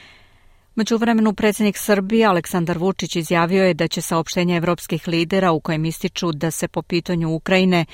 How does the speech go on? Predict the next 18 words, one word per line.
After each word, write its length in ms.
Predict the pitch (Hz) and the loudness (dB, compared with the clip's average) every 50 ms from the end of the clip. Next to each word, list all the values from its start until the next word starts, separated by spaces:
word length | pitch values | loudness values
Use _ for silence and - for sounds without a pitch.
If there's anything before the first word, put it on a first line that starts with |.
| - - - - - - | -14 -20 -20 -20 -10 -4
međunarodno 600 | - 185 175 180 175 170 170 170 175 165 165 165 | -4 -2 0 0 0 2 2 2 2 0 0 -2
priznate 500 | - - 185 170 165 180 165 139 - 165 | -2 -2 -2 -2 -2 -2 -4 -4 -4 -4
granice 520 | 151 170 160 160 165 170 175 - - 185 160 | -2 -2 0 0 0 0 0 -2 -2 -2 0
ne 140 | 160 165 | 0 0
mogu 220 | 165 170 151 165 160 | 0 -2 -2 -2 -2
menjati 480 | 156 160 160 165 175 165 - - 151 | -2 0 0 0 0 -2 -2 -4 -8
silom, 500 | - - - - 208 208 202 202 190 170 - - - - - _ - | -8 -6 -2 0 2 2 4 4 2 2 -2 -6 -20 -20 -20 _ -4
da 100 | - 196 | 0 0
im 80 | 196 180 | 2 2
pročita 380 | - 196 180 - 214 - 214 | 0 0 0 0 0 0 0
svaki 380 | 190 - - 214 208 - 214 175 | 0 2 2 2 2 2 -2 -4
put 280 | - - 208 190 180 - | -2 0 0 0 0 -2
kada 260 | - 170 151 170 160 | -4 -4 -2 -2 -2
budu 300 | 160 185 180 160 165 143 | -2 -2 -2 -2 -2 -2
ponudili 600 | - 170 160 165 175 180 165 170 170 147 156 151 | 0 0 0 2 2 0 0 0 0 0 -2 -2
da 300 | 156 - 160 156 156 156 | -2 0 0 0 0 -2
prizna 520 | _ - - 175 165 156 - 185 170 156 | _ -6 -4 -4 -4 -2 0 0 0 0
Kosovo 640 | - - 185 185 180 - - - 175 147 160 160 | 0 2 2 2 2 2 0 -2 0 0 0 0